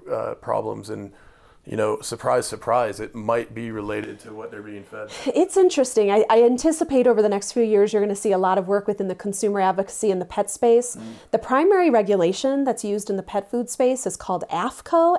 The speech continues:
Speaker 2: A A F C O. I'm not exactly,
Speaker 1: Mm.
Speaker 2: Feed Control Operators is the end of it.
Speaker 1: Mm, mm.
Speaker 2: But it's one where there's, there's a fair amount of questionable ingredients that are allowed within pet food.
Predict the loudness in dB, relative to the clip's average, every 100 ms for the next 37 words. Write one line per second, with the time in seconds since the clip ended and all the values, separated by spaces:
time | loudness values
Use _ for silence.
0 | 4 4 4 2 0 -6 -6 -6 -4 0
1 | 2 2 0 -4 -4 -4 -2 -4 0 0
2 | 0 -4 0 2 2 2 0 0 2 0
3 | -2 -2 0 0 0 -2 -2 -6 -18 -14
4 | -2 -2 2 4 6 6 6 4 0 -8
5 | 0 2 4 4 4 6 6 4 0 0
6 | 0 2 4 4 4 2 0 2 0 0
7 | 2 2 4 2 0 -4 -6 -2 -2 0
8 | -4